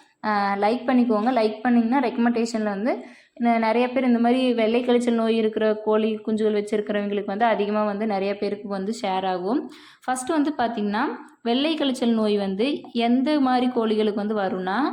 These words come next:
சிறிய குஞ்சுகளுக்கு வந்து அதிகமாவே வருங்க. ஏன்னா வந்து நம்ம கொஞ்சம் கு-,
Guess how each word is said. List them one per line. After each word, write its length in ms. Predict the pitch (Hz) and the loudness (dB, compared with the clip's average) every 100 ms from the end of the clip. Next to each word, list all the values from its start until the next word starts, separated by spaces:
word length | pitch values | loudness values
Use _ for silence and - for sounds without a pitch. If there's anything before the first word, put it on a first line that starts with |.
| - - _ _ _ - | -6 -18 _ _ _ -10
சிறிய 420 | 277 269 294 320 | -4 0 0 0
குஞ்சுகளுக்கு 460 | 302 254 247 240 | 2 2 4 2
வந்து 220 | 226 208 247 | 2 0 0
அதிகமாவே 600 | 214 226 226 220 214 220 | 0 0 0 0 0 2
வருங்க. 380 | 208 190 190 202 277 277 | 0 -2 -2 0 0 2
ஏன்னா 320 | 220 214 254 | 2 2 2
வந்து 220 | 233 226 | 2 2
நம்ம 220 | 262 240 | 2 2
கொஞ்சம் 340 | 226 226 220 214 | 0 -2 -2 -4
கு-, 200 | - | -4